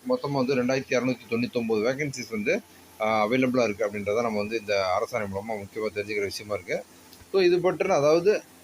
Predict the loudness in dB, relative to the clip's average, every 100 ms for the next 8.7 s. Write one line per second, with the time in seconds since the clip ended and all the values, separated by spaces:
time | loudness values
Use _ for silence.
0 | -4 -2 2 2 4 4 4 4 0 -2
1 | -2 -2 -2 -8 -16 -20 -14 -6 -2 -2
2 | -2 -2 -2 2 2 4 4 2 2 2
3 | 2 2 2 2 0 0 0 -2 -4 -8
4 | -6 0 2 2 2 2 2 0 -2 -2
5 | 0 -2 -4 -8 -4 -2 -2 -4 -2 -4
6 | -2 -4 -4 -14 -20 -20 0 2 2 0
7 | -2 0 0 2 0 0 -4 -2 -2 0
8 | 0 0 2 0 2 0 -2